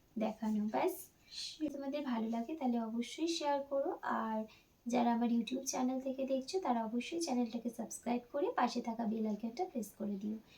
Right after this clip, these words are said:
তাহলে আমার চ্যানেলে আসা ভিডিও সবার প্রথমে তোমাদের কাছেই চলে যাবে। ভালো থেকো, সুস্থ থেকো। আবার একটা নতুন ভিডিও নিয়ে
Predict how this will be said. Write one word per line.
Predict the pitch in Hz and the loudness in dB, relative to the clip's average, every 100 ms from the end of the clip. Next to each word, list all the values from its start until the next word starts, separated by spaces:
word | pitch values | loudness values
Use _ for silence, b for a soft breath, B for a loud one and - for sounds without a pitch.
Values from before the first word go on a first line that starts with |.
| b | b
তাহলে | - 233 233 | -2 2 2
আমার | 226 254 320 | 0 -2 -2
চ্যানেলে | 349 302 285 | -4 -2 2
আসা | 240 233 240 | 2 2 -2
ভিডিও | 226 208 247 339 | 0 0 0 -2
সবার | 254 220 214 | 0 -2 -2
প্রথমে | 208 - 392 | -6 -6 -4
তোমাদের | 311 233 202 214 | -2 0 -2 -4
কাছেই | 220 - 403 | -6 -2 -2
চলে | - 226 208 | 0 -2 -4
যাবে। | 214 214 254 | -8 -10 -8
ভালো | 240 247 269 | 0 0 0
থেকো, | 302 311 320 | -2 -4 -2
সুস্থ | 330 - | -2 -2
থেকো। | 320 339 415 | -2 0 4
আবার | 392 254 | 4 2
একটা | 247 - 254 | -2 -2 -2
নতুন | 240 240 226 | 0 -2 -2
ভিডিও | 208 233 | -4 -4
নিয়ে | 240 381 | -4 -6